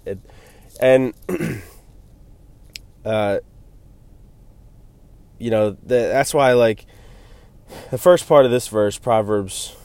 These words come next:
sixteen two, um, "People may be pure in their own eyes." Um, to many people, the idea of, you know, "I'm gonna donate to charity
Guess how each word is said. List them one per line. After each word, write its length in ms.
sixteen 460
two, 340
um, 360
"People 280
may 160
be 120
pure 260
in 100
their 180
own 100
eyes." 500
Um, 500
to 140
many 280
people, 560
the 140
idea 460
of, 600
you 120
know, 320
"I'm 160
gonna 140
donate 360
to 60
charity 580